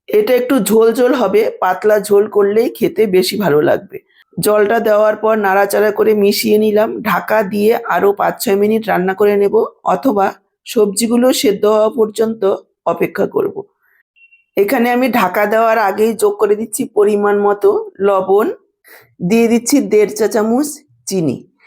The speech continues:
এখানে লবণ আর মিষ্টিটা আপনারা নিজেদের স্বাদ অনুযায়ী দেবেন। একটু মিষ্টি দিলে খেতে ভালো লাগবে, যেহেতু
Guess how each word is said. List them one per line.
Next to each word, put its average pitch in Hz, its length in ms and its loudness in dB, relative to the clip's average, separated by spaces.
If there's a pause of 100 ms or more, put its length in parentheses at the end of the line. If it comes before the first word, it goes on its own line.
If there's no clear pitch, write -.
(180)
এখানে 262 420 2
লবণ 226 540 2
আর 208 160 0
মিষ্টিটা 202 480 0
আপনারা 208 260 0
নিজেদের 196 480 0
স্বাদ 160 400 -4
অনুযায়ী 180 400 2
দেবেন। 143 320 -4 (520)
একটু 196 260 0
মিষ্টি 233 380 2
দিলে 233 300 0
খেতে 202 340 -2
ভালো 175 240 0
লাগবে, 165 300 0
যেহেতু 196 560 2